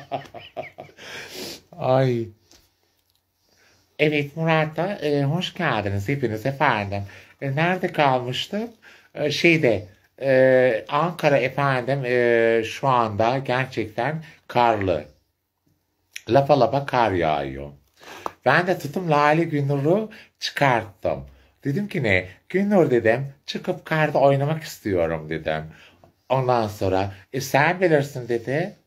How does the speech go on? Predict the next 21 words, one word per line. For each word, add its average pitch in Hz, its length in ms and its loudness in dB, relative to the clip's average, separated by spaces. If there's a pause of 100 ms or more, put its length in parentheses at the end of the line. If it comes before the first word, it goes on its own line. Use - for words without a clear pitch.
(160)
"Aa," 156 520 6
dedim, 165 180 -4
"niye 220 200 -4
bana 196 200 -2
sert 160 340 -2
yapıyorsun 151 420 -6
sen?" 143 380 0
dedim. 147 220 -6
"Niye 208 160 0
öyle? 160 400 0 (260)
Boks 170 280 6
mu 254 60 -4
yapacaksın?" 127 580 2
dedim 85 240 -8
bana 82 240 -6
dedim. 78 280 -8 (480)
Ondan 147 360 0
sonra 175 220 -4
neyse 165 400 0
Günur'la 156 500 2
beraber, 151 600 2